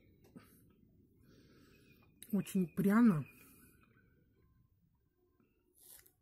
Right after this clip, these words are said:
Консистенция.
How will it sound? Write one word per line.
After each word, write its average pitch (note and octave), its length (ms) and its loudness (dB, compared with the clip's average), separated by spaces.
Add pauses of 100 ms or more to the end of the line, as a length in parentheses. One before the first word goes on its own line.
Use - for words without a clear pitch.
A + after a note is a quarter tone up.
(1400)
Консистенция. E3+ 1000 -4